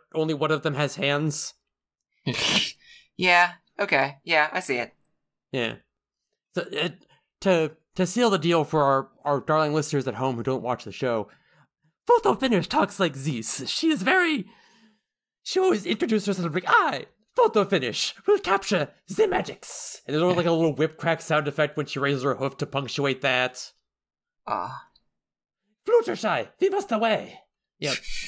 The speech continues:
Speaker 2: Yeah, it's a whole, it's a whole thing, and I definitely did enjoy the, like,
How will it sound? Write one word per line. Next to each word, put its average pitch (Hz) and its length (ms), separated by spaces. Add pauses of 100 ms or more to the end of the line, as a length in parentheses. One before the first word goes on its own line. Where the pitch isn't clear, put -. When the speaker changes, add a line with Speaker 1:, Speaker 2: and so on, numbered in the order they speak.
(240)
Speaker 2:
Yeah, 143 360
it's 165 160
a 143 60
whole, 143 500
it's 208 120
a 285 60
whole 214 180
thing, - 180
and 147 120
I 156 80
definitely 185 420
did 147 180
enjoy 127 380
the, 120 100
like, 110 460